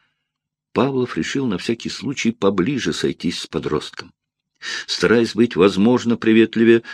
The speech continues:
он рассказал мальчику все, что знал о жизни его отца. При этом ему удалось обнаружить, что мальчик до последнего времени ничего не знал об этой жизни,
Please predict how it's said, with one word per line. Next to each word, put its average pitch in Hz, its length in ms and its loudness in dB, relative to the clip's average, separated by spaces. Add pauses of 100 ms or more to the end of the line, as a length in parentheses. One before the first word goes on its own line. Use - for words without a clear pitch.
(100)
он 104 160 4
рассказал 110 500 4
мальчику 117 480 2
все, 113 320 4
что 104 240 2
знал 104 280 2
о 104 60 6
жизни 104 300 0
его 107 160 2
отца. 104 380 0 (540)
При 101 140 6
этом 113 260 6
ему 110 260 6
удалось 117 420 6
обнаружить, 107 680 2 (240)
что - 280 4
мальчик 117 440 6
до 110 100 4
последнего 113 480 4
времени 123 360 4
ничего 113 460 4
не 110 120 6
знал 151 420 4
об 123 140 4
этой 113 240 4
жизни, 107 560 -2